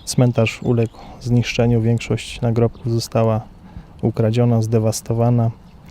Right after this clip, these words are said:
Naszą intencją jest utworzenie lapidarium dla pozostałych nagrobków ewangelickich i katolickich z cmentarzy zamkniętych w latach pięćdziesiątych i sześćdziesiątych wieku dwudziestego,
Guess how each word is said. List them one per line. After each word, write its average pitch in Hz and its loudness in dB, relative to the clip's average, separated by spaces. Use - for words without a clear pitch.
Naszą 117 2
intencją 117 2
jest 113 0
utworzenie 117 2
lapidarium 117 2
dla 110 2
pozostałych 113 2
nagrobków 113 0
ewangelickich 113 2
i 113 -6
katolickich 117 -2
z - -6
cmentarzy 113 4
zamkniętych 113 2
w 120 -2
latach 113 0
pięćdziesiątych 117 0
i 113 -2
sześćdziesiątych 113 0
wieku 117 0
dwudziestego, 113 2